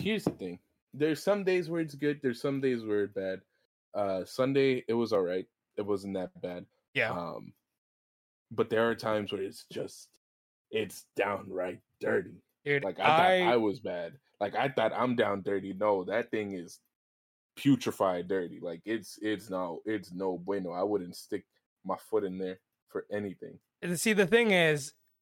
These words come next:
Speaker 2: I blame so much on the fucking oil companies and, like,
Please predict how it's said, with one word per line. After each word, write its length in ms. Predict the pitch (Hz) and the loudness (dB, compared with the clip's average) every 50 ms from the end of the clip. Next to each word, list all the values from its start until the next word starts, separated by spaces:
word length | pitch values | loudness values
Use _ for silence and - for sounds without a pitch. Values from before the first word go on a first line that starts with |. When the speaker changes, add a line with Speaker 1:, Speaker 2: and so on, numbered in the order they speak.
| _ _ - | _ _ 2
Speaker 2:
I 160 | 165 170 190 | 4 4 4
blame 500 | 170 180 202 220 220 208 202 196 180 170 - _ _ _ _ - | 4 4 4 6 6 4 2 0 -2 -4 -6 _ _ _ _ -10
so 420 | - - - - - 190 190 196 | -8 -6 -6 0 4 4 4 6
much 320 | 185 165 143 135 127 - - - _ | 6 4 2 2 0 -4 -10 -8 _
on 180 | - 147 139 135 | -2 -2 0 0
the 100 | 135 120 | -2 -2
fucking 320 | - 135 131 120 123 120 - | -2 -2 -2 0 -2 -4 -2
oil 240 | 117 120 120 120 113 | 0 0 2 2 0
companies 720 | - 131 123 110 - 113 110 113 110 110 110 107 - - _ _ - | 0 -4 -4 -6 -6 -8 -8 -8 -8 -8 -10 -10 -12 -16 _ _ -6
and, 180 | 127 123 120 | -6 -4 -4
like, 420 | 113 110 107 104 101 98 - - | -4 -6 -6 -6 -8 -12 -16 -20